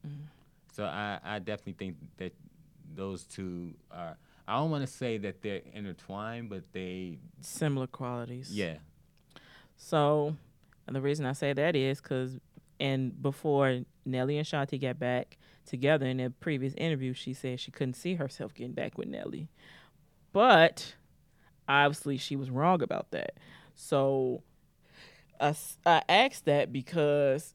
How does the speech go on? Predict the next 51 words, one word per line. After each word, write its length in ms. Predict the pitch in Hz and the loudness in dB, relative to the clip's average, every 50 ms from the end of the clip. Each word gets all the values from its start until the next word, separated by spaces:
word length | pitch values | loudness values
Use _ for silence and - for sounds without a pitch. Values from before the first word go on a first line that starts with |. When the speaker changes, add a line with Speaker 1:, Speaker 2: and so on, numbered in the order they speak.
| _ - | _ -20
Speaker 1:
sometimes 680 | - - - 175 165 175 185 - 185 151 151 143 - - - _ - | -20 -8 -4 -2 -2 -2 -2 -2 -2 0 0 -2 -4 -6 -8 _ -4
I 240 | 143 143 156 165 | 0 2 4 6
always 260 | 170 170 160 160 156 147 | 6 6 4 2 2 0
believe 560 | 147 151 143 147 143 139 139 139 139 139 - - 139 | 0 0 2 2 2 2 2 0 -2 -4 -8 -10 -10
before 480 | 135 139 - - 156 156 151 147 147 | -10 -10 -8 -6 0 2 4 4 4
you 200 | 139 135 131 139 | 4 2 0 -2
start 300 | 151 - - 143 143 139 139 | -6 -4 0 0 2 4 4
loving 240 | 139 135 135 139 135 | 2 2 2 -2 -4
somebody 440 | - 147 135 131 127 127 131 135 | -4 -4 0 0 0 0 2 4
else, 200 | 165 156 135 - - | 4 4 4 2 -2
you 60 | 131 | -4
gotta 160 | 135 123 127 | -2 -2 0
love 240 | 131 127 120 117 - | 0 0 -2 -2 -4
yourself. 460 | 110 135 - - 185 139 78 62 - - - - - _ - | -6 -8 0 2 4 4 4 2 0 -4 -12 -20 -20 _ -10
Speaker 2:
Mm-hmm. 300 | 101 95 90 95 95 101 | -8 -6 -6 -6 -6 -8
Speaker 1:
So 300 | 107 - 165 147 143 139 | -4 0 2 4 4 4
if 120 | 143 135 139 | 2 0 -2
you 100 | 147 165 | -2 -2
don't 300 | 170 147 135 123 127 135 | -2 -2 -2 -2 0 4
love 260 | 139 143 165 185 185 | 4 6 6 4 4
yourself, 540 | 143 135 135 - - 123 131 - - - - - - - _ _ _ _ _ _ _ - - | 0 0 -2 -4 -6 -8 -8 -6 -8 -10 -12 -16 -20 -20 _ _ _ _ _ _ _ -18 -8
Speaker 2:
How 120 | - 101 92 | -6 -6 -6
can 140 | 87 98 98 | -4 -6 -6
you 80 | 92 | -6
love 140 | 90 90 85 | -6 -8 -8
somebody 320 | - 92 92 87 85 85 | -10 -10 -10 -8 -8 -8
else? 120 | 98 113 117 | -10 -10 -10
Speaker 1:
how 200 | 147 165 160 151 | -6 -2 -2 -2
can 160 | - - 160 | -2 -2 -4
you 60 | 147 | 0
love 160 | 139 143 135 135 | 0 0 0 0
somebody 380 | - 135 127 123 123 127 151 | -4 -4 -2 -2 -2 0 0
else? 200 | 160 139 127 147 - | 2 0 0 -2 -4
And 140 | - 139 143 | -6 -2 -2
if 180 | 135 131 139 139 | -2 -2 -2 -2
you 100 | 143 147 | -2 -2
don't 140 | 139 135 | -2 -2
like, 300 | 131 135 131 131 127 - _ - - _ _ | 0 2 2 0 0 -2 _ -18 -20 _ _
if 100 | 160 143 | -8 -6
you 100 | 147 156 151 | -4 -4 -4
don't 140 | 143 139 | -2 -2
like 220 | 139 139 131 131 127 | 0 0 0 -2 0
different 400 | 135 139 139 - 139 131 - - | 0 -2 -2 -2 -4 -8 -8 -8
parts 320 | - - 151 147 143 - | -2 2 2 2 2 0
of 60 | 135 | -4
your 120 | 127 127 - | -6 -6 -8
past 500 | - - - 170 180 214 214 208 - - | -8 -6 -2 0 2 2 0 0 -2 -4
and 80 | 131 135 | -6 -6
stuff 280 | - - 143 131 - - | -4 -4 -4 -4 -2 -2
like 200 | - 135 - - | -4 -4 -4 -4
that, 240 | - 123 123 123 127 | -4 -2 -2 -2 -4